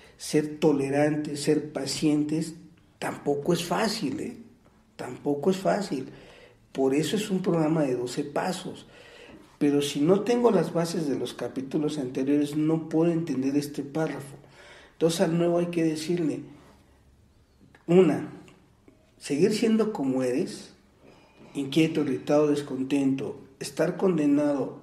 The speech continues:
a morir por derrame cerebral, por un ataque cardíaco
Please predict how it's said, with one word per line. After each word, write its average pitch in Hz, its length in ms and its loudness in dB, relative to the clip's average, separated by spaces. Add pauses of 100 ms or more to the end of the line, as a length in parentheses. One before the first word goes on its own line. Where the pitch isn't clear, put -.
a 120 80 -8
morir 139 400 0
por 165 240 0 (520)
derrame 151 360 2
cerebral, 131 720 -2 (340)
por 113 160 -4
un 151 460 0
ataque 147 440 -6
cardíaco 143 640 -2